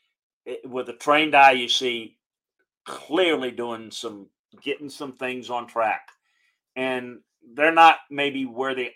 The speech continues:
ultimately wanna be, but boy, they're trending in that direction. So a lot of credit. Uh, a reminder too: um, we're excited to be part of the Big Game College Football Streaming Network, where you can find America's best independent college football podcast.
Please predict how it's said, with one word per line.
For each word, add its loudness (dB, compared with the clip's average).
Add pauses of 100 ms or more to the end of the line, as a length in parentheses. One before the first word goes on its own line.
(160)
ultimately 0
wanna -6
be, -4
but -10
boy, -2
they're -8
trending -10
in -16
that -10
direction. -12
So -8 (560)
a -10
lot 4
of -6
credit. -6 (220)
Uh, 6
a 2
reminder 2
too: -6
um, -2 (720)
we're 0
excited 4
to -8
be -10
part 0
of 0 (540)
the -4
Big -6
Game -8
College -2
Football -6
Streaming -12
Network, -12
where -8
you -12
can -14
find 0
America's -6
best -8 (460)
independent -8 (100)
college -2
football -6
podcast. -6